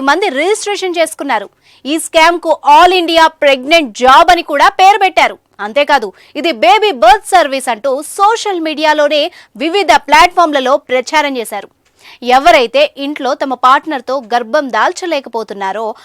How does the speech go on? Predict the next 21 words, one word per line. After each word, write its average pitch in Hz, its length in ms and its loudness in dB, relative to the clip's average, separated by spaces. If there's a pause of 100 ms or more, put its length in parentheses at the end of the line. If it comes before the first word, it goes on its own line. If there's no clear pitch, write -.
(140)
ఆ 285 160 6 (140)
మహిళలంతా 294 600 0 (100)
తమ 277 100 -4
కస్టమర్లని 339 760 -4
చెప్పారు. 233 320 -4 (540)
ఆ 262 160 4
మహిళలతోనే 294 680 0 (220)
యువకులు 302 480 -4
కాపురం 294 340 2
చేయాలని, 294 560 -2 (400)
అలా 359 180 4 (420)
గర్భవతిని 359 640 -2
చేస్తే 302 380 -2 (240)
ఏకంగా 330 400 -2 (240)
పదమూడు 370 520 4
లక్షల 339 340 -2
రూపాయల 294 280 -2
ప్రైజ్ 330 480 0
మనీ 349 220 0
ఇస్తామని 262 440 -4
ప్రచారం 320 640 0